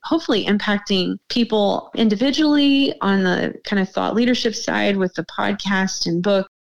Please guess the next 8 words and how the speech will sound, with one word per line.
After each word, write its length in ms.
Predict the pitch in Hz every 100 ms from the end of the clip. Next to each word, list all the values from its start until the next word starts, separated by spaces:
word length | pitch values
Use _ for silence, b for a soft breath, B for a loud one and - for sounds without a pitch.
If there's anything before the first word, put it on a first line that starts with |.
| _
but 100 | -
then 140 | 381 370
also 540 | 440 - 262 233 - - _ -
corporately 800 | - 285 330 277 - 202 185 -
in 520 | 214 262 285 277 - _ - 196 226
groups 760 | 294 320 - - - - - -
where 480 | 202 196 185 180 180 _ _ _ -
there 220 | 226